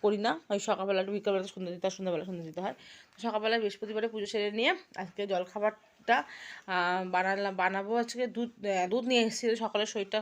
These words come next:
ভালো নয়। আর আমার যেহেতু জ্বর আছে, আমার জ্বর, জ্বর ছিল, আর ছেলেরও শরীরটা ভালো ছিল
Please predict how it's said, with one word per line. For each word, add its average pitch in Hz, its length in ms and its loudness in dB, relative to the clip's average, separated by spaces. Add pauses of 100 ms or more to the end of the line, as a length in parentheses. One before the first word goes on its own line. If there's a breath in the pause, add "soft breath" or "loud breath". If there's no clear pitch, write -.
ভালো 185 240 -4
নয়। 240 120 0 (380 loud breath)
আর 170 140 -4
আমার 180 160 0
যেহেতু 196 220 -6
জ্বর 196 140 4 (100)
আছে, 202 180 0
আমার 190 140 -4 (100)
জ্বর, 175 180 0
জ্বর 214 200 -2
ছিল, 220 180 0
আর 220 100 -2
ছেলেরও 196 320 -2
শরীরটা 196 220 -4 (340)
ভালো 185 200 -2
ছিল 196 120 -6